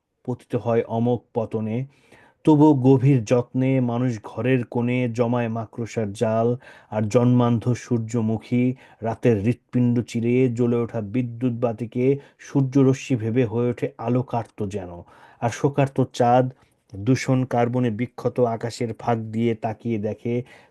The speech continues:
পৃথিবী নামের এক মহাগোরস্থান, যেখানে জীবিত, মৃত, সচল কিংবা সমাহিত সবাই আত্মবিস্মৃত।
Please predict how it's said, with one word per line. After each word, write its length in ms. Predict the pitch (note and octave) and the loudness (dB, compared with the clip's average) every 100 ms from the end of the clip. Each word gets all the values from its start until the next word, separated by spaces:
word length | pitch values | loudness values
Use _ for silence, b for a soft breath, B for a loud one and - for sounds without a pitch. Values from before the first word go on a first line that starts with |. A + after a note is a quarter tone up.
| _ | _
পৃথিবী 380 | - C3 - B2 | -2 -2 2 2
নামের 280 | B2 A#2+ A#2+ | 2 2 2
এক 140 | A#2+ - | 2 0
মহাগোরস্থান, 1160 | A2+ G2+ A#2+ A2+ A2+ A2+ - - A2+ A#2 A#2+ A2+ | -6 -4 -4 -2 -2 -2 -6 -10 -6 -2 -2 -2
যেখানে 380 | A#2 B2 A#2 | -4 -4 -4
জীবিত, 440 | G#2 A#2+ A#2+ A#2 A#2+ | -2 -2 -2 -2 0
মৃত, 720 | B2 A#2 A2 B2 - A#2+ B2 B2+ b b | 0 0 0 -2 -2 -2 -2 -4 b b
সচল 520 | - B2 A#2 B2 B2 | -8 -6 2 4 4
কিংবা 380 | B2 B2 B2 A#2 | 2 -2 0 -2
সমাহিত 720 | - A#2 A#2+ A2 A2 A#2+ B2 C3 b b | -4 -6 -4 -6 -4 -2 -2 -4 b b
সবাই 400 | - C3 C3 C3 | -4 0 2 0
আত্মবিস্মৃত। 1160 | A#2+ - _ C3+ A2+ A#2+ - - A2 G2 G2+ | -2 -10 _ -4 -2 -4 -6 -8 -8 -4 -6